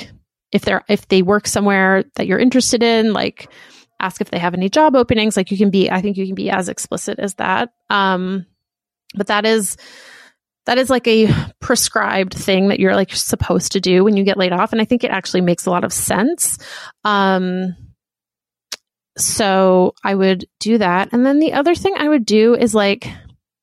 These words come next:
try to do something every day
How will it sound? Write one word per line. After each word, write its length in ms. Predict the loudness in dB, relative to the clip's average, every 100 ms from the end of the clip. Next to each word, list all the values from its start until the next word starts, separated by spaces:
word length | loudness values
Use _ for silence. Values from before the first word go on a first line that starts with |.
| _
try 140 | -2 0
to 100 | 2
do 140 | 0
something 440 | 0 -2 0 -2 -2
every 680 | -4 0 0 2 2 0 _ _ _ -16 -6
day 600 | -2 0 2 2 2 0